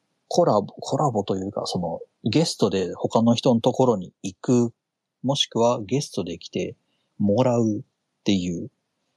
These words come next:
そういう、こう、やりとりぐらいしか、まあ、他の、その、ポッドキャストの人々と、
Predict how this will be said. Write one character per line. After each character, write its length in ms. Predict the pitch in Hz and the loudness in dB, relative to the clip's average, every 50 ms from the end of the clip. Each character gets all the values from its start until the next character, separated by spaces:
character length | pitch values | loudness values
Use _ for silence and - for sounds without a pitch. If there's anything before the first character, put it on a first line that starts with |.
| _ _ _ _ _ _ | _ _ _ _ _ _
そ 200 | - - - 143 | -8 0 2 2
う 80 | 131 123 | 4 4
い 100 | 120 120 | 4 2
う、 60 | 117 | 0
こ 260 | - - 117 113 107 | 2 2 2 4 4
う、 80 | 104 101 | 4 4
や 100 | 104 104 | 2 2
り 120 | 104 104 | 2 0
と 100 | - 101 | -4 -4
り 100 | 95 95 | -4 -2
ぐ 140 | 101 110 113 | 0 0 0
ら 100 | 101 82 | 0 0
い 80 | 80 | -2
し 100 | - - | -6 -6
か、 220 | - - 92 - - _ _ _ _ _ _ - | -4 -4 -6 -6 -8 _ _ _ _ _ _ -4
ま 160 | 120 110 90 | -2 0 0
あ、 20 | 82 | 0
他 260 | - 127 110 - 120 | -2 -4 -2 0 2
の、 280 | 117 117 110 107 104 98 | 2 2 2 2 -2 -2
そ 140 | - - 98 | -4 -4 -2
の、 360 | 98 95 95 92 92 98 117 - | -2 -2 -2 -2 -2 -4 -6 -6
ポ 100 | - 107 | -6 -6
ッ 40 | - | -4
ド 100 | - 107 | -4 -2
キ 100 | 101 - | 0 0
ャ 60 | 110 | 0
ス 80 | 104 - | 0 0
ト 80 | - 87 | -2 -2
の 100 | - - | -4 -6
人 200 | - - - 101 | -6 -4 -4 -2
々 220 | 90 92 - - | -2 -2 -4 -6
と、 160 | - - - | -6 -6 -12